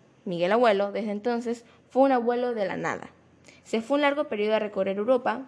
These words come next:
y allí conoció al bajista Cachorro López. Pero, ¿por qué no hablamos de una de sus exitosas canciones, o la más exitosa que al menos la hemos escuchado una vez en la radio o en una fiesta? Exacto, es Mil Horas,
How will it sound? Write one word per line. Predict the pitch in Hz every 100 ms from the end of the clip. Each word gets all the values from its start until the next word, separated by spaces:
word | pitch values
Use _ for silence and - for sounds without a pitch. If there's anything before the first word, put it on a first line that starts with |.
| -
y | 208
allí | 196 226
conoció | 226 240 190 208
al | 202
bajista | 190 233 233 247
Cachorro | 247 190 - 185 185
López. | 175 - - - _ _ _ _ - - - -
Pero, | 240 240 233 233
¿por | 240
qué | 247
no | 330
hablamos | 311 269 254
de | 233 208
una | 208 202
de | 196
sus | 202 208
exitosas | 202 196 185 190 208
canciones, | 196 185 202 190 190 196
o | 190
la | 180
más | 185 233
exitosa | 233 196 - 202 190 185
que | 185
al | 185
menos | 196 208 220
la | 190
hemos | 190 202
escuchado | 202 190 208 202 -
una | 285 285
vez | 277 254
en | 214
la | 196
radio | 220 220 208 -
o | - 185 185
en | 185
una | 190 190
fiesta? | 254 247 - - - -
Exacto, | 190 220 208 -
es | 202 - -
Mil | 208 220
Horas, | 240 - -